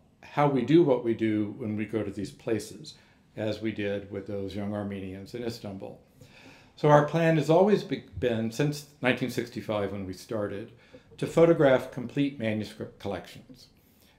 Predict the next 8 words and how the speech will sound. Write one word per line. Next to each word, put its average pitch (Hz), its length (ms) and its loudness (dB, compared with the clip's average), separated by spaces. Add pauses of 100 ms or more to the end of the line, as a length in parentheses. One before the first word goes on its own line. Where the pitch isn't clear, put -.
(120)
We 127 100 4
don't 135 400 4
choose 151 460 2
what 123 340 -6
we 143 200 0
think 131 240 -4
is 117 120 -2
important 123 600 -6